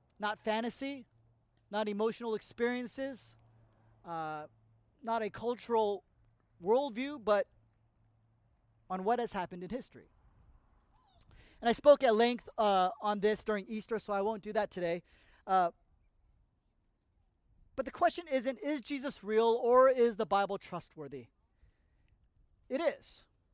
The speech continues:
Many ancient historians cannot deny, um, the trustworthiness of the Old and New Testaments. The struggle that many people have is not the historicity of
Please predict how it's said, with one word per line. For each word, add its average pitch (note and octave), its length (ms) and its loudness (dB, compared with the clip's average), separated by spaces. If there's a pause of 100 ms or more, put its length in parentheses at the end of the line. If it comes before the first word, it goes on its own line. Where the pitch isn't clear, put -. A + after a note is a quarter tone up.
(1120)
Many B3+ 360 -2
ancient C4 300 -4
historians A#3+ 720 2
cannot A#3+ 320 -4
deny, A3 640 0 (100)
um, F3+ 420 -6 (840)
the G#3+ 120 -2
trustworthiness G#3+ 1040 -4
of G3+ 140 -10
the G#3+ 80 -10
Old A3 360 -2
and A3+ 120 -8
New F#3 120 -6
Testaments. - 720 -12 (1800)
The C#4+ 80 -6
struggle F4 420 0
that C#4 180 6
many B3+ 440 -2 (520)
people A#3+ 360 -4
have G3+ 500 2
is F#3+ 100 -10
not C4 220 -2
the G3+ 200 -2 (680)
historicity B3+ 680 -2
of E3+ 320 -4